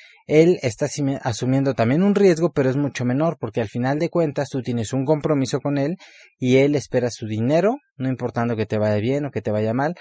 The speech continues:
su dinero más un rendimiento. En el caso del inversionista, él espera que tu negocio vaya a más, a muchísimo más,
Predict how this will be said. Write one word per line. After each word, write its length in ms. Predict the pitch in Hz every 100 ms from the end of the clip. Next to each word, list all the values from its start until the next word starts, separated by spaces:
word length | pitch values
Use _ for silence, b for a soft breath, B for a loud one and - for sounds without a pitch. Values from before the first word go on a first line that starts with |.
| B B
su 160 | B -
dinero 340 | 113 123 151
más 220 | 151 117 131
un 120 | 120
rendimiento. 600 | 113 110 104 98 85 - _ _ _
En 260 | - 123 120
el 180 | 113 107
caso 300 | - 135 -
del 160 | 123 113
inversionista, 760 | 113 117 - 127 143 - 151
él 140 | - 123
espera 360 | 120 135 120
que 180 | 107 107 -
tu 120 | 120
negocio 480 | 107 104 120 - 110 B B B
vaya 420 | - 113 117 127 143
a 20 |
más, 420 | 170 175 190 - -
a 100 | 113
muchísimo 580 | 110 - 160 170 147
más, 260 | 131 139 165